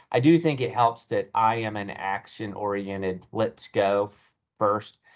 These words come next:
and I've never been stuck on perfection, even when I was a child. So I think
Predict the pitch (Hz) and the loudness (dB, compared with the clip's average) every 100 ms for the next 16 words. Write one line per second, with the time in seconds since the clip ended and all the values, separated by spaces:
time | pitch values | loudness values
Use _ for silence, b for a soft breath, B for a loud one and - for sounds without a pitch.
0 | b b _ 107 104 101 110 107 107 104 | b b _ -4 -2 2 2 2 -2 -4
1 | - - 104 - 98 92 104 - 98 98 | -4 0 0 2 -4 -4 -8 -4 -6 -6
2 | - 113 104 98 95 98 95 92 90 87 | -6 -4 -4 -2 -2 0 0 0 -4 -6
3 | - 95 92 98 107 - 98 95 104 95 | -2 4 4 4 0 -2 -4 -4 -8 -8